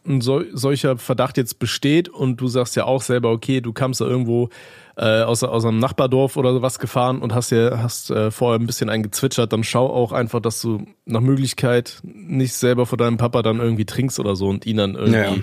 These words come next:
Speaker 1: nochmal in so ein ähm, in so ein Teufelsrad wieder mit reinziehst, ne? Also schau,
Speaker 2: Richtig.
Speaker 1: dass wenn du, wenn du was trinkst, dann erst außerhalb des Hauses und wenn du weißt, okay, du, du gehst abends irgendwie einen, einen Becher und dann schau mal, dass du bei Kollegen schläfst oder so, ne? Nicht, dass du dann da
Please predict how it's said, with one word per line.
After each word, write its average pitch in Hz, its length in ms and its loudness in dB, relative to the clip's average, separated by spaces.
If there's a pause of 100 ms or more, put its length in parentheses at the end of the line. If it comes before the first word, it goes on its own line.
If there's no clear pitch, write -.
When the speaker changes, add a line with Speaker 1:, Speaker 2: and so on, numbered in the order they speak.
(100)
Speaker 1:
nochmal 95 320 0
in 101 120 -2
so 98 140 -2
ein 90 160 -4 (680)
ähm, 92 540 0
in 113 100 -4
so 101 100 -2
ein 110 60 -2
Teufelsrad 110 580 0
wieder 107 100 0
mit 101 180 -2
reinziehst, 98 520 -4
ne? 110 180 0
Also 107 200 -4
schau, 110 220 0
Speaker 2:
Richtig. 117 160 2
Speaker 1:
dass 107 180 0
wenn 120 140 2
du, 131 240 2
wenn 127 120 2
du 135 80 0
was 117 180 0
trinkst, 131 320 -4
dann 117 200 -2
erst 113 320 -4
außerhalb 117 480 -2
des - 180 -8
Hauses 117 480 0
und 104 460 -4 (440)
wenn 120 120 2
du 120 120 0
weißt, 117 340 0
okay, 123 340 2
du, 110 180 -2
du 107 120 -6
gehst 113 220 0
abends 113 320 0
irgendwie 113 260 -2
einen, 107 300 0
einen 107 180 0
Becher 110 240 0
und 107 80 0
dann 104 160 -2
schau 104 220 -2
mal, 107 100 2
dass 104 140 -2
du 104 60 -4
bei 101 100 0
Kollegen 113 380 0
schläfst 117 340 -2
oder 113 140 0
so, 113 180 0
ne? 110 180 2
Nicht, 110 180 0
dass 113 140 -2
du 117 60 -2
dann 107 180 -2
da 107 280 2